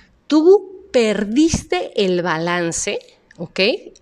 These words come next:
En hablar mal de alguien, en crear un tercer partido, en hacer chismes o crear un problema. O sea, la neta tienes que decir este, este día, ¿sabes qué? Sí me pasé, me excedí ahí, tengo que crear balance y tengo que poner armonía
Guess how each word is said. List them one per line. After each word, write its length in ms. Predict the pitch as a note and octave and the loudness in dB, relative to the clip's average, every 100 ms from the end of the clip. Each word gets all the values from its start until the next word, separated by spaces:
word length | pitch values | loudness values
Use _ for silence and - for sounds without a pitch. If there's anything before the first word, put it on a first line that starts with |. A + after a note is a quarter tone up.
| _ | _
En 200 | G3+ F#3+ | -2 -2
hablar 360 | G3 G3 A3+ A#3+ | -2 -2 -2 0
mal 280 | A#3 G#3+ G3+ | 0 0 0
de 160 | E3+ | 0
alguien, 420 | D#3+ D#3+ F#3 B3 - | 0 -2 -4 -6 -4
en 180 | F#3+ F3+ | -4 -4
crear 380 | F#3 F#3 F#3+ G#3 | -4 -2 -2 -4
un 120 | A#3+ | -4
tercer 400 | F3+ E3+ E3+ E3+ | -4 -4 -4 -2
partido, 540 | F#3 F3+ E3 D#3+ G3 - | -4 -4 -4 -2 -4 -4
en 200 | F3 F3+ | -8 -8
hacer 400 | F#3+ - D4 D4 | -8 -4 -4 -4
chismes 720 | - G#3+ F#3+ - G3+ D#4+ - - - - | -4 -4 -4 -2 -2 -4 -8 -20 -12 -4
o 160 | G#3 | -4
crear 240 | G#3 F#3+ F#3 | -2 -4 -4
un 120 | F#3+ | -6
problema. 540 | F#3+ E3+ D#3 C3+ C#3+ - - - | -4 -4 -4 -8 -12 -18 -16 -10
O 100 | - | -4
sea, 240 | G#3+ F3+ | -2 -2
la 160 | - G#3+ | -2 -2
neta 220 | A#3 A#3+ | -2 -2
tienes 280 | A#3+ G#3 G#3 | -2 -4 -4
que 100 | G3+ | -4
decir 240 | F3 G3 | -4 -4
este, 320 | F#3+ - F3+ D#3+ - - - | -6 -4 -4 -4 -10 -16 -6
este 320 | G3+ - G3+ | -4 -2 -2
día, 240 | F3+ E3+ | 0 -4
¿sabes 380 | E3 F#3+ F#3 - | -4 -4 -4 -6
qué? 280 | - G3+ - | -6 -6 -8
Sí 420 | - - - A3 A3+ | -12 -10 -2 0 0
me 160 | A#3+ | -2
pasé, 480 | A#3 E3 - E3+ A3 | -6 -10 -6 -6 -6
me 360 | G#3 G3 G3 F#3+ - | -6 -2 -2 -2 -2
excedí 640 | F#3+ - - G3 G3 A#3+ | -2 -2 0 0 2 2
ahí, 400 | G#3+ F3 G#3+ E4+ - - - _ | 2 0 -4 -6 -10 -18 -18 _
tengo 260 | A3 G#3+ G#3 | 0 0 -4
que 100 | - | -8
crear 300 | F3+ F3+ E3+ | -6 -6 -4
balance 460 | F3 G3 A3+ B3 | -4 -2 -4 -4
y 60 | B3+ | -6
tengo 260 | G3+ G3+ | -6 -8
que 100 | G3 | -8
poner 380 | F3+ E3+ F3+ G3+ - | -10 -8 -8 -8 -10
armonía 640 | F3 F3+ F3 A3 D4 | -8 -6 -2 -2 0